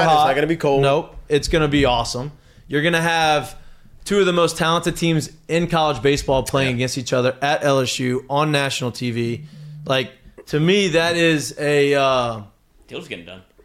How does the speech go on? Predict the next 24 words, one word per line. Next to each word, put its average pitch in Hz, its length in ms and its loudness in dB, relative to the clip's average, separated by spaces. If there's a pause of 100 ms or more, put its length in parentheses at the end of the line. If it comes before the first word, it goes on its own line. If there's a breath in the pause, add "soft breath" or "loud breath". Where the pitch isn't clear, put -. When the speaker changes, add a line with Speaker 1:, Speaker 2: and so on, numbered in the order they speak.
(520 soft breath)
Speaker 2:
I 120 60 -6
don't 127 80 -2
know 117 100 0
who, 117 160 -2
uh, 117 240 -2
it's - 140 -12
a 113 80 -6 (180)
random 113 220 -6
number. 117 180 -8
I 110 80 -8
don't 110 100 -8
even 110 120 -8
know. - 680 -12
Um, 131 440 0
to 156 100 -2
me, 190 280 2
that 175 240 2
is 156 560 0 (800)
all 151 120 0
you 147 100 0
can 127 120 -4
ask 110 240 -8
for. - 320 -20
Speaker 1:
Yeah. 87 200 -12